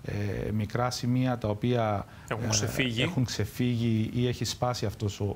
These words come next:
Speaker 1: ο φάκελος, αυξάνεται το ρίσκο. Αν είναι πιο πολλά, ακόμα περισσότερο.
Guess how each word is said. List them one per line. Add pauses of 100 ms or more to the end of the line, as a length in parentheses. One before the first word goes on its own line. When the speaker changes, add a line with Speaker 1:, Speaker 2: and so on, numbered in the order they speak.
Speaker 1:
ο
φάκελος, (360)
αυξάνεται
το
ρίσκο.
Αν
είναι
πιο
πολλά, (280)
ακόμα
περισσότερο.